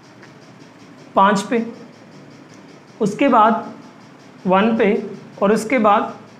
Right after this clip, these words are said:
दो पे, पाँच सौ बारह। ये चार से कट गया पाँच सौ बारह पे, और ये चार से कट गया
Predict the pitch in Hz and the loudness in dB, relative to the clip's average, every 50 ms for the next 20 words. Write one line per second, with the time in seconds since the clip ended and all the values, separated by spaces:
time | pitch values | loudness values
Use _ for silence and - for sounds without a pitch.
0 | - - 196 165 185 165 - - - - - - - - - - - - - - | -8 -4 0 2 2 2 0 -2 -6 -10 -12 -14 -18 -20 -20 -20 -20 -20 -20 -20
1 | - - - - - - - - - - - - - - - - - - - - | -20 -20 -20 -20 -20 -20 -20 -20 -20 -20 -20 -20 -20 -20 -20 -20 -20 -20 -20 -20
2 | - - - - - - - - - - - - - - - - - - - - | -20 -20 -20 -20 -20 -20 -20 -20 -20 -20 -20 -20 -20 -20 -20 -20 -20 -20 -20 -20
3 | - - - - - - - - - - - - - - - - - - - - | -20 -20 -20 -20 -20 -20 -20 -20 -20 -20 -20 -20 -20 -20 -20 -20 -20 -20 -20 -20
4 | - - - - - - - - - - - - - - 196 196 202 196 - 240 | -20 -20 -20 -20 -20 -20 -20 -20 -20 -20 -20 -14 -6 -2 0 0 0 0 -2 0
5 | 202 202 196 196 - - - - - - - - - - - 208 254 285 277 277 | 0 0 0 0 -2 -6 -10 -16 -20 -20 -20 -20 -20 -4 0 0 2 2 0 2
6 | 269 240 226 240 254 247 - - - 294 294 277 294 294 233 202 214 214 233 190 | 2 4 4 4 4 2 -2 -2 -2 0 0 0 0 0 0 2 2 2 2 2
7 | 175 214 226 - - - - - - - 202 214 220 226 247 226 226 226 233 226 | 2 2 -2 -4 -10 -16 -20 -6 -2 0 0 0 0 -2 0 2 4 4 4 4
8 | - 226 - 214 214 220 208 214 233 262 254 254 247 226 226 233 226 - 262 226 | 2 2 0 0 0 2 2 0 0 0 0 0 0 2 2 0 0 -2 -2 -2
9 | 233 214 196 185 185 185 202 220 320 | 0 0 0 0 0 0 0 -2 -4